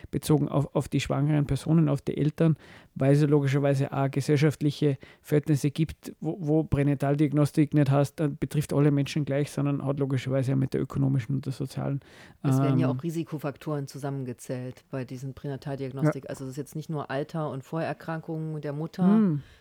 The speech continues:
Speaker 2: so verschiedene Punkte, die diesen Risikofaktor,
Speaker 1: Ja.
Speaker 2: dass das Kind wirklich eine Beeinträchtigung hat, werden da ja mit rein addiert.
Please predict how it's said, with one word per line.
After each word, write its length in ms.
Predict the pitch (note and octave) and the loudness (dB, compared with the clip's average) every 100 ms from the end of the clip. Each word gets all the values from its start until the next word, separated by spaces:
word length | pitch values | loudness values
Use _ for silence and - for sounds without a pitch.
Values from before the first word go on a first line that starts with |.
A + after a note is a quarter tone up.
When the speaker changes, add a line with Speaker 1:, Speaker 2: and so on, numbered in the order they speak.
| _ | _
Speaker 2:
so 260 | - D3+ | -10 -8
verschiedene 380 | D3 D3+ D#3+ E3 | -6 -10 -8 -8
Punkte, 500 | C#3 D#3+ E3 - D#3 - _ | -8 -8 -8 -6 -8 -8 _
die 160 | E3 D#3+ | -14 -12
diesen 260 | D3+ D3+ | -10 -8
Risikofaktor, 720 | D3+ D#3+ E3 - D#3 D#3+ E3 D#3+ | -6 -6 -8 -8 -6 -2 0 0
Speaker 1:
Ja. 60 | |
Speaker 2:
dass 120 | C#3+ D3 | -6 -10
das 100 | - | -10
Kind 220 | D#3+ C#3+ | -10 -8
wirklich 220 | D3+ D#3 | -10 -10
eine 80 | C#3+ | -8
Beeinträchtigung 640 | B2+ C#3 - C#3+ C3+ C#3 | -8 -8 -10 -14 -12 -10
hat, 140 | C#3 C#3 | -10 -8
werden 140 | C#3+ | -8
da 60 | C#3+ | -8
ja 100 | C3+ | -8
mit 180 | C#3 - | -10 -10
rein 160 | B2+ C3 | -10 -10
addiert. 500 | A#2 B2 B2+ - | -12 -12 -12 -14